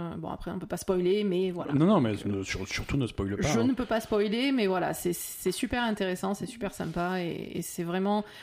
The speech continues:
Speaker 1: en fait, c'est le, euh, c'est des épisodes de trente minutes, il y en a
Speaker 2: Mhm.
Speaker 1: dix, je crois. Euh, ou huit, je sais plus, enfin bref.
Speaker 2: Dix.
Speaker 1: D'accord.
Speaker 2: Non, je
Speaker 1: Et en fait, c'est le genre de série où,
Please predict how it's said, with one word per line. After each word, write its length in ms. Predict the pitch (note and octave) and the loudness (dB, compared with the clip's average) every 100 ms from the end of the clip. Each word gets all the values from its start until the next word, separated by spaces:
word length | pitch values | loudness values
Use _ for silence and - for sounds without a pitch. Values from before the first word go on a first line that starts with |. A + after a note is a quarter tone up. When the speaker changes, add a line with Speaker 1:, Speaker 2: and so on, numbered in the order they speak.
| - | -2
Speaker 1:
en 100 | F#3 | 0
fait, 180 | A#3+ A#3+ | 0 -2
c'est 140 | B3+ | -2
le, 240 | G#3+ G3+ G3 - | 2 2 0 0
euh, 140 | G3+ G3+ | 0 0
c'est 140 | - | -2
des 160 | G#3+ A3 | -2 0
épisodes 280 | A#3 B3 B3+ | -2 -2 -2
de 40 | |
trente 240 | B3 A3 G#3 | 0 -2 0
minutes, 380 | G#3+ C4 - | 0 0 -2
il 40 | G3+ | 2
y 20 | |
en 80 | F#3+ | 4
a 140 | F#3 | 4
Speaker 2:
Mhm. 40 | F3+ | 4
Speaker 1:
dix, 200 | G3+ B3+ | 0 -2
je 60 | G3+ | -6
crois. 260 | - G#3+ B3+ - - - - _ - | -4 -4 -6 -14 -20 -20 -20 _ -12
Euh, 200 | - E3+ - | -8 -6 -6
ou 140 | F3+ | -6
huit, 160 | G3 F#3 | -6 -6
je 60 | E3 | -6
sais 160 | - | -8
plus, 200 | - - - | -10 -12 -14
enfin 160 | - D#3+ | -12 -10
bref. 220 | D#3 - - G#2+ | -12 -14 -14 -4
Speaker 2:
Dix. 280 | G#2+ - _ - - _ _ _ _ _ | -4 -4 _ -20 -20 _ _ _ _ _
Speaker 1:
D'accord. 360 | - - - - - | -16 -12 -12 -10 0
Speaker 2:
Non, 280 | D3 C#4 A#2 | 2 4 2
je 60 | C#3+ | 0
Speaker 1:
Et 400 | G3 F#3 - - - | 0 0 -4 -8 -4
en 120 | G3 | 0
fait, 160 | C#4 D4 | 0 0
c'est 100 | D#4 | 0
le 80 | C#4 | 2
genre 180 | B3+ | 0
de 60 | B3 | -2
série 400 | A3+ A3 A3+ C4+ | -2 0 0 0
où, 340 | B3+ A3+ G#3+ | 2 2 2